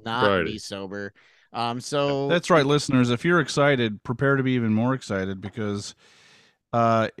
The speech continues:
Speaker 3: in just a handful of weeks, you'll be hearing, finally, once it hits the airwaves, Critical Mass on the road. That's right. Road trip, folks.
Speaker 2: Oh.
Speaker 1: Yep.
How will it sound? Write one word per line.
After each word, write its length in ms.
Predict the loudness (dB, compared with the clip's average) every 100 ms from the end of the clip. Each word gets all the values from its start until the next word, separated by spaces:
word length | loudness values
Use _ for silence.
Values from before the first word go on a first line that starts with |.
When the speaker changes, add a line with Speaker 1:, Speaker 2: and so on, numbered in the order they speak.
| -6
Speaker 3:
in 180 | 4 4
just 200 | 4 2
a 40 | 2
handful 420 | 4 4 4 4
of 60 |
weeks, 300 | 4 2 2
you'll 260 | -4 2 2
be 160 | 2 -2
hearing, 680 | 2 6 6 4 2 -2 -6 _
finally, 460 | -6 -2 0 0 0
once 200 | -2 -4
it 60 | -6
hits 200 | -8 -8
the 180 | -8 -6
airwaves, 580 | -6 -6 -8 -10 -14 -20 _ _ -20 -20 _ _ _ _ _ _ _ -4
Critical 280 | 0 2 4
Mass 540 | 4 4 2 -2 -8 -12 _ _ _ _ -2
on 140 | 0 2
the 80 |
road. 320 | 0 -2 -4 -10 -16 -10
That's 200 | -8 -4
right. 160 | -2
Road 180 | 0 -2
trip, 220 | -2 -6
folks. 320 | -4 -4 2 4
Speaker 2:
Oh. 480 | 6 6 4 2 -6
Speaker 1:
Yep. 200 | -12 -12